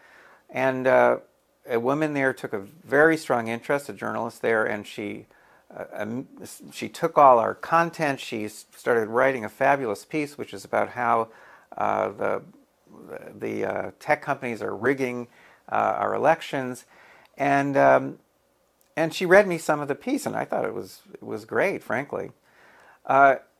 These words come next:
next step, this was Friday, October thirtieth. Next step was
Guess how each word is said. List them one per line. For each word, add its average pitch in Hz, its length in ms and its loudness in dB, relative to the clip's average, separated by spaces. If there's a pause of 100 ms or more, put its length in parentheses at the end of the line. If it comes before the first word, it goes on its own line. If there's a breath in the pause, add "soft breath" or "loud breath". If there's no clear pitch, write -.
(600)
next 202 340 2
step, 127 440 2
this 131 160 -8
was 139 180 -8
Friday, 175 580 2
October 151 480 -2
thirtieth. 123 460 -4
Next 156 240 -6
step - 320 -2
was 107 380 0